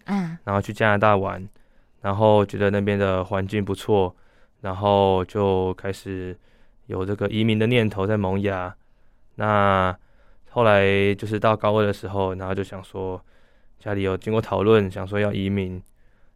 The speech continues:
Speaker 2: 然后所以才开始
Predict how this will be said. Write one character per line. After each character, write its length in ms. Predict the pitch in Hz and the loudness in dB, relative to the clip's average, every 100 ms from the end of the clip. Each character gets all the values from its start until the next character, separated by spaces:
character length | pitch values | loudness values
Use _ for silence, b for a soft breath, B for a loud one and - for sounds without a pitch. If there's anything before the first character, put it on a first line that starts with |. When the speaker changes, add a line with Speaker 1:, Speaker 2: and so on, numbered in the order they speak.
| _ | _
Speaker 2:
然 160 | - 92 | -18 -12
后 640 | 98 98 95 92 90 90 - _ _ _ _ | -4 -2 0 0 -2 -4 -8 _ _ _ _
所 160 | - 104 | -6 -4
以 20 | |
才 160 | - | -2
开 160 | 95 107 | 0 0
始 480 | 104 101 92 90 | 0 -2 -2 -4